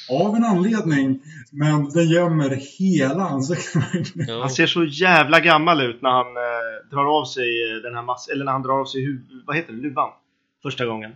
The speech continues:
Speaker 3: När han, eh, tittar upp bakom den där snöklädda stenen eller vad det är. Ja. Så tittar han upp och så drar han av luvan. Då ser man att han verkligen är liksom femtioåtta bast.
Speaker 2: Ja, John Glenn hävdar i alla fall att det här är den första filmen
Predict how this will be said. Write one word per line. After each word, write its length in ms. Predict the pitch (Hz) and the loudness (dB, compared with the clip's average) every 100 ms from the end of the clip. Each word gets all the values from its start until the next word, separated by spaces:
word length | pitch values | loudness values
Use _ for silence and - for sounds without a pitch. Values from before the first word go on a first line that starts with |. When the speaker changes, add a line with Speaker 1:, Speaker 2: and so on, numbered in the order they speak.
| _ - | _ -8
Speaker 3:
När 160 | 127 | -4
han, 240 | 123 131 120 | -2 -2 -6
eh, 60 | |
tittar 320 | 123 131 139 | -8 -8 -4
upp 240 | 143 143 - | -4 -6 -8
bakom 300 | 120 113 117 | -8 -8 -10
den 80 | 110 | -10
där 80 | 113 | -12
snöklädda 1040 | 127 113 113 110 110 120 113 113 110 107 | -10 -8 -8 -8 -12 -14 -12 -10 -10 -12
stenen 440 | - 147 131 117 | -12 -10 -8 -10
eller 120 | 110 110 | -12 -14
vad 140 | 107 | -14
det 40 | 110 | -18
är. 40 | 110 110 - 110 - | -20 _ -20 -20 -12
Ja. 300 | 117 98 - _ _ _ _ | -10 -10 -12 _ _ _ _
Så 160 | - 135 | -12 -6
tittar 220 | 139 143 | -2 0
han 100 | 151 | -2
upp 180 | 151 123 | -4 -8
och 60 | |
så 80 | 127 | -4
drar 180 | 123 131 | 0 0
han 20 | |
av 200 | 151 120 | 0 -4
luvan. 240 | 117 107 | -4 -4
Då 60 | 117 | -6
ser 200 | - 147 | -6 -6
man 140 | 131 113 | -6 -8
att 140 | 110 | -8
han 140 | 120 | -10
verkligen 360 | 113 117 131 160 | -10 -10 -10 -10
är 140 | 113 104 - _ _ _ | -10 -10 -16 _ _ _
liksom 300 | - - 107 | -20 -20 -18
femtioåtta 580 | - 110 92 113 - 113 | -14 -14 -10 -12 -10 -14
bast. 280 | 120 - - _ _ _ _ | -14 -16 -20 _ _ _ _
Speaker 2:
Ja, 80 | 113 | -18
John 320 | 85 117 139 127 | -12 -8 -8 -6
Glenn 280 | 151 151 | -8 -8
hävdar 600 | 123 127 120 113 113 120 | -8 -8 -8 -8 -8 -8
i 40 | 101 | -8
alla 160 | 101 | -10
fall 240 | 104 95 95 | -12 -14 -14
att 120 | 101 | -14
det 100 | 107 | -14
här 260 | 110 104 98 | -10 -10 -10
är 320 | 98 92 95 _ | -14 -16 -18 _
den 140 | 117 117 | -18 -16
första 400 | - 120 - 123 | -16 -14 -10 -10
filmen 640 | - 131 123 104 98 | -6 -8 -8 -10 -12